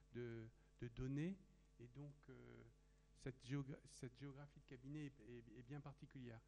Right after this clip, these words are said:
Mais c'est celle qui, euh, nourrit les grandes cartes, euh, euh, réalisées en Hollande au seizième siècle et, euh, dont on voit, euh, la présence, euh, dans la peinture chez Vermeer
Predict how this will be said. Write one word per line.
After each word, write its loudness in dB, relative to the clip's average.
Mais 4
c'est 2
celle 4
qui, 4
euh, 6
nourrit 6
les 6
grandes 4
cartes, 2
euh, 4
euh, -2
réalisées 2
en 4
Hollande 0
au -6
seizième -6
siècle -4
et, -2
euh, -6
dont 0
on 4
voit, 4
euh, 2
la 0
présence, 2
euh, -8
dans -8
la -8
peinture -8
chez -12
Vermeer -2